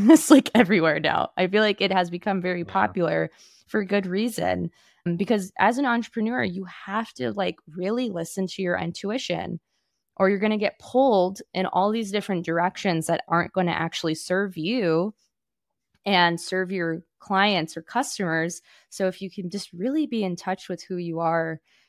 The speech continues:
Speaker 1: and what your internal guidance system is, it's going to really lead you to something that is a lot more successful for everybody, right?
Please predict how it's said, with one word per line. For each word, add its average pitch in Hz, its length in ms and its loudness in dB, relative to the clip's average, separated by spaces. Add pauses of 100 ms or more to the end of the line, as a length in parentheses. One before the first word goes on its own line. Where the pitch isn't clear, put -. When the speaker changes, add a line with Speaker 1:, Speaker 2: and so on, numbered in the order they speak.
(200)
Speaker 1:
and 170 300 -2
what 175 180 -2
your 180 140 -4
internal 190 500 -4
guidance 202 540 -2
system 165 400 -4
is, 156 340 -6 (220)
it's - 240 -8
going 214 400 0
to 196 140 -8
really 175 300 0
lead 170 340 -6
you 170 140 -6
to - 160 -12
something 170 420 -4
that 165 140 -2
is 165 140 -2
a 170 60 -2
lot 170 320 0
more 165 280 -2
successful 208 1000 -2
for 180 360 -4
everybody, 175 640 -2
right? 170 360 -4